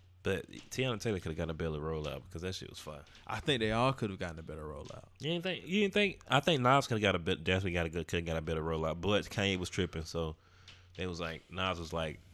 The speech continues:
Speaker 1: "Oh, he just produced my album."
Speaker 2: The way I see it is, I mean,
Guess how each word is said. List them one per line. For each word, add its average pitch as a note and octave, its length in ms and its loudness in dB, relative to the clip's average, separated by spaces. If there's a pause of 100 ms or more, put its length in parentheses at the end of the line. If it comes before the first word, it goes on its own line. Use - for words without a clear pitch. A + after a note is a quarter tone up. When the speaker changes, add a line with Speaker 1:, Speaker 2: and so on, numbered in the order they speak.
(120)
Speaker 1:
"Oh, C#2+ 760 -14 (140)
he F2 80 -4
just E2 220 -4
produced D#2 300 -6
my D2+ 220 -6
album." C#2 360 -12 (1700)
Speaker 2:
The A#2 120 2
way A2 240 6
I A#2 60 4
see G#2 260 2
it F#2+ 80 0
is, F#2 160 -2
I F2+ 80 -2
mean, F#2 340 -2